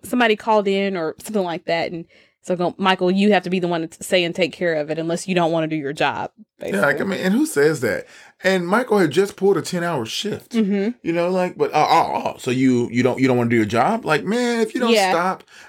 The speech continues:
Speaker 2: I, that's what I'm saying. I could never be back there. I could never work for him at
Speaker 1: Yeah.
Speaker 2: all, period.
Speaker 1: No, no, no.
Speaker 2: Or I would be recording everything and getting his job
Speaker 1: <laughs>
Speaker 2: taken from him and
Speaker 1: Yeah.
Speaker 2: becoming the new manager again.
Speaker 1: Uh, so back to your point earlier about Brian being very detailed,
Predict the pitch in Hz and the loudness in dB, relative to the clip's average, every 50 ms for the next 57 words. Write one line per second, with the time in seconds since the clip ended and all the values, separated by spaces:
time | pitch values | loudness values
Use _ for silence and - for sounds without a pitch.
0 | - - 175 202 226 220 202 190 180 - - - 208 - 202 180 160 156 151 160 | -4 -2 0 0 0 0 -2 -4 -4 -4 -2 -2 -2 0 0 0 0 2 2 2
1 | 165 160 151 127 135 147 143 123 101 98 - - 95 90 92 113 - 127 107 110 | 2 2 0 0 0 -2 0 0 -2 -4 -4 -6 -6 -4 -4 -4 -6 -6 -6 -6
2 | 113 120 123 147 135 127 135 135 135 - 87 98 78 69 - - - - 104 104 | -4 -4 -4 -4 -2 -2 -2 -4 -4 -10 -14 -14 -14 -16 -16 -16 -12 -8 -4 -2
3 | 135 143 113 98 - - - 143 196 196 202 208 196 190 185 185 175 170 170 180 | 0 0 0 -2 -6 -8 -8 -4 -2 0 0 2 0 0 0 0 -2 -4 -4 -4
4 | 247 - - 233 220 208 208 - - 180 190 180 165 170 170 160 151 - 151 147 | -2 2 2 2 4 2 2 2 2 2 2 2 2 0 0 0 -2 -2 -6 -4
5 | - - 196 190 175 165 151 139 139 156 165 175 135 135 131 104 - 113 113 117 | -2 2 2 2 2 2 0 -2 0 0 0 0 0 -4 -6 -4 -4 -4 -4 -4
6 | 113 107 - - - - 131 127 123 120 147 160 143 135 - 143 143 131 - 135 | -6 -8 -10 -10 -6 -2 -2 0 0 2 2 2 2 2 0 0 2 2 2 2
7 | 117 107 101 90 - - - 330 - - - 294 - - - 160 147 135 123 113 | 2 2 0 -2 -4 -6 -6 -10 -10 -8 -10 -12 -12 -8 -2 0 2 2 2 0
8 | - 101 - - 127 127 107 95 - - - - 311 269 240 214 190 165 120 113 | -6 -8 -8 -8 -6 -4 -6 -6 -8 -10 -6 -4 -2 2 2 2 2 2 0 -2
9 | 107 101 101 110 113 113 117 117 104 101 95 101 92 107 120 123 104 - - _ | -2 -4 -4 -2 -2 -2 -2 -2 -4 -4 -4 -6 -4 -4 -4 -4 -6 -6 -10 _
10 | _ _ _ - 254 262 269 262 254 240 220 - - _ - - - - 311 294 | _ _ _ -2 0 2 4 4 4 2 0 -2 -4 _ -14 -14 -6 0 2 4
11 | 269 262 254 247 233 - - 226 226 262 294 311 359 359 - 320 262 247 254 269 | 4 6 6 4 4 2 -2 -4 0 2 2 2 2 0 -2 0 2 2 2 0
12 | - - 277 247 226 208 - 208 226 240 240 214 214 202 202 190 208 202 185 170 | 0 0 0 0 0 0 0 0 2 2 4 4 4 2 2 2 2 0 0 0
13 | 196 220 226 226 220 220 214 180 _ - 185 185 220 233 220 214 196 202 208 208 | 0 0 2 2 2 2 0 -4 _ -14 -10 -4 -2 0 0 0 0 0 0 0
14 | 208 196 180 208 214 202 - 202 190 180 180 185 185 190 | 0 -2 -2 -4 -4 -4 -2 -2 0 0 0 -2 -2 -4